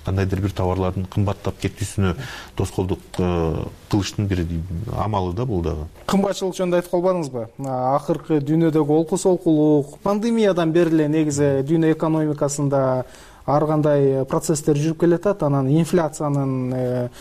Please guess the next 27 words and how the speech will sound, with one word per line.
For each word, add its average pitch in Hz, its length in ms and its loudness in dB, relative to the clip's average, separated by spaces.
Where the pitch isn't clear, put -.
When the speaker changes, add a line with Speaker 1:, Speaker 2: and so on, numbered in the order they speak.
Speaker 2:
жогорулагандыгын, 143 960 2
э, 139 260 -2
көрүп 208 240 4
атабыз. 202 320 2
Буга 143 200 0
чейин 147 260 0
да 139 120 2
бир 143 200 2
нече 143 240 0
жолу 139 180 2
сиз 139 160 -4
менен 143 200 4
талкуулаган 175 580 2
элек. 180 200 2
Инфляцияны 156 680 0
ушул 139 400 0
базардагы 151 580 2
бааны 156 580 2
кармап 156 400 0
калуу 143 240 2
үчүн, 123 380 -4
э, 123 240 -2
жарандардын 170 1000 2
жана 143 140 -2
сатып 185 440 0
алуу 185 260 2
мүмкүнчүлүгүнө 180 720 2